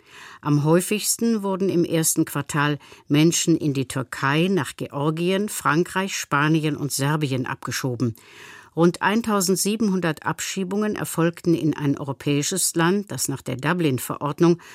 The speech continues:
für das Asylverfahren zuständig ist. Die Rückführungen von Januar bis März lagen noch in der Verantwortung der alten Bundesregierung. Die neue unionsgeführte Bundesregierung hat angekündigt, mehr Abschiebungen durchzuführen als bisher.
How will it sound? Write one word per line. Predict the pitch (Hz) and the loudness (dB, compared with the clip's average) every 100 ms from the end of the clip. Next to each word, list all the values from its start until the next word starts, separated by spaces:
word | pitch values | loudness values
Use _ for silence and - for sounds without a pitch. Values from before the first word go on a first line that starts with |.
| - | -20
für | - 175 | -4 0
das | 165 165 - | 2 0 0
Asylverfahren | 160 147 208 - 170 170 151 151 | -2 0 -2 -2 0 2 2 2
zuständig | - 190 - 131 113 107 117 | 0 -4 -2 -4 -4 -8 -8
ist. | - - - _ _ - - - - - | -6 -6 -10 _ _ -20 -20 -20 -18 -2
Die | 170 | 2
Rückführungen | 175 233 - 254 240 254 247 254 | 2 0 0 0 2 2 2 2
von | - 147 | 2 2
Januar | 135 147 170 160 | 4 4 4 4
bis | 135 131 - | 2 0 2
März | 135 135 170 - - | 2 2 0 -2 -2
lagen | 143 139 151 | 0 0 2
noch | 135 139 | 0 -2
in | - 151 | -2 -2
der | |
Verantwortung | 147 156 - 156 - 143 160 151 | -2 -2 -2 -2 -2 -4 0 0
der | 151 | 0
alten | 165 180 170 131 | 0 0 2 2
Bundesregierung. | 120 117 - 131 120 131 123 120 - - - - - | 2 0 -2 -2 -2 -2 -2 -4 -6 -20 -20 -18 -6
Die | 135 | 0
neue | 139 151 185 208 | 2 4 2 0
unionsgeführte | 143 123 135 156 - - - 196 190 | -2 -2 2 2 2 -4 -4 -2 -2
Bundesregierung | 180 190 196 185 190 180 190 180 185 | -2 -2 0 -2 -2 -4 -2 2 2
hat | 175 | 2
angekündigt, | - 165 160 - 160 160 160 - - - - | 2 2 2 2 2 4 0 -6 -20 -16 -2
mehr | 208 180 - | 2 2 -2
Abschiebungen | - - 143 123 123 123 120 | -8 -6 -4 -2 0 0 0
durchzuführen | 123 - - 147 - 135 127 139 | -4 -4 -4 -4 -2 -2 0 -2
als | - 123 - | -4 -6 -4
bisher. | 160 - - 160 | -2 0 2 0